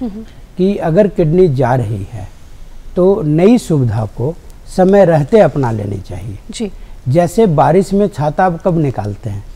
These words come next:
Speaker 2: भीगने के पहले। भीगने के बाद छाता निकालेंगे तो उसका पर्पस डिफीट हो जाएगा।
Speaker 1: बिल्कुल।
Speaker 2: तो जब किडनी की कमजोरी बढ़ जाए, तो बहुत लोग denial mode में रहते हैं and they run from pillars to post।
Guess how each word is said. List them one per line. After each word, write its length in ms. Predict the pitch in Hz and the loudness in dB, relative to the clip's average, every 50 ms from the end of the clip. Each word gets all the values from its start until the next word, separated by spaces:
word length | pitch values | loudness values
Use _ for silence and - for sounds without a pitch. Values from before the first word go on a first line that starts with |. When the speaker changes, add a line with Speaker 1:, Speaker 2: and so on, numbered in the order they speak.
| - - | -10 -4
Speaker 2:
भीगने 480 | 120 123 117 131 170 165 180 185 202 190 | -2 0 2 2 4 4 4 4 2 2
के 140 | - 196 170 | 0 0 -2
पहले। 360 | 139 - 113 101 120 107 98 - - - - - - - - - - - 135 | -2 -2 -4 -4 -4 -4 -6 -10 -16 -20 -20 -20 -20 -20 -20 -20 -8 -2 2
भीगने 380 | 135 131 165 180 196 208 214 | 4 4 6 6 6 4 4
के 120 | - - 185 | 2 0 0
बाद 260 | 143 131 143 165 170 - | 2 2 2 2 0 0
छाता 280 | - 175 180 170 190 | -2 -2 0 0 2
निकालेंगे 560 | 180 180 175 156 180 165 170 175 180 185 190 180 | 2 2 0 0 0 0 0 0 0 -2 -4 -4
तो 140 | - 190 | -4 -6
उसका 200 | 170 - - 196 | -6 -4 -2 -2
पर्पस 540 | 175 147 - 165 151 139 - 180 160 - - - - - - - 135 | -2 -2 -2 -2 -2 0 0 0 0 -2 -6 -16 -20 -20 -10 -4 -2
डिफीट 420 | 135 151 - - 180 175 135 117 | -2 -2 0 2 2 2 2 0
हो 100 | 120 110 | -4 -6
जाएगा। 380 | 101 98 95 90 92 95 - 233 | -6 -8 -8 -10 -10 -10 -6 -4
Speaker 1:
बिल्कुल। 320 | 311 302 294 - 208 190 - - - - - - - - - - - | -4 -4 -6 -8 -10 -12 -14 -18 -20 -20 -20 -20 -20 -20 -16 -2 2
Speaker 2:
तो 120 | 220 220 | 4 4
जब 460 | 202 151 135 175 214 226 233 214 - - | 4 4 2 2 2 2 2 0 -2 -2
किडनी 380 | - 165 143 143 170 190 202 | -2 0 0 0 0 0 -2
की 220 | 185 - - 226 214 | -2 -2 -4 -4 -4
कमजोरी 540 | - 185 151 147 139 139 151 156 165 202 | -2 -2 -2 0 0 2 0 2 0 0
बढ़ 260 | 190 151 127 131 143 165 | 0 0 0 0 2 2
जाए, 340 | 151 139 107 90 92 101 - - - - - - - - - - - | 0 0 -2 -4 -8 -14 -16 -18 -20 -20 -20 -20 -20 -20 -16 -2 2
तो 100 | 233 214 | 2 2
बहुत 340 | 170 160 175 196 240 208 - | 4 4 4 4 2 2 4
लोग 260 | 175 190 208 185 165 | 4 4 4 4 2
denial 400 | 156 165 160 160 160 165 185 185 | 2 2 4 4 4 4 4 4
mode 240 | 165 147 139 123 123 | 4 2 2 0 0
में 180 | 120 113 110 | -2 -2 -2
रहते 320 | 104 104 104 104 - - 143 | -4 -4 -6 -6 -6 -4 -4
हैं 320 | 139 147 175 185 180 170 | -2 -2 -2 -2 -2 -2
and 120 | 156 143 | 0 2
they 200 | 165 160 147 165 | 2 2 2 2
run 180 | 180 180 - - | 0 0 0 -2
from 260 | 175 160 156 143 - | -2 -2 -2 -2 -2
pillars 400 | 156 139 143 139 127 - - - | 0 0 0 0 -2 -4 -8 -8
to 180 | 131 113 - 127 | -8 -6 -4 -4
post। 220 | 120 135 131 - | -4 -4 -4 -6